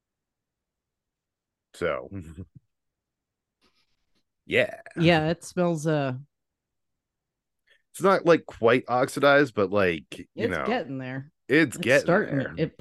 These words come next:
Speaker 2: some of it is.
Speaker 1: Well, we'll just have to drink fast then. Um,
Speaker 2: Yeah. It d-, y-, you're right, it does mostly taste fine. Um,
Speaker 1: like, it's not a bad beer. I still get, like,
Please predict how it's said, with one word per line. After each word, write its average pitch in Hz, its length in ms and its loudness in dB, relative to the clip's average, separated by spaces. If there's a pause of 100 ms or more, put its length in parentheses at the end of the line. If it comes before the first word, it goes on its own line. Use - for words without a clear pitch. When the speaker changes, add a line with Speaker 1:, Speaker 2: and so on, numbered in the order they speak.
Speaker 2:
some 143 240 -2
of 123 160 -2
it - 80 -12
is. 113 320 -10 (3750)
Speaker 1:
Well, 113 260 2
we'll 104 120 -4
just 107 180 -4
have 113 120 0
to 87 60 -16
drink 92 240 -8
fast 80 340 -10
then. 71 180 -16 (680)
Um, 90 340 0
Speaker 2:
Yeah. 139 160 0 (560)
It 202 220 0
d-, 196 80 2
y-, 190 240 4
you're 185 220 6
right, 165 200 6
it 131 160 2
does 147 240 4
mostly 135 440 -4
taste 127 360 -6
fine. 110 440 -4 (100)
Um, 143 540 2 (1400)
Speaker 1:
like, 190 140 2
it's 175 260 -6
not 165 220 0
a - 20 0
bad 117 260 0
beer. 82 320 -2
I 117 120 0
still 151 260 -2
get, 90 420 -4
like, 80 460 -6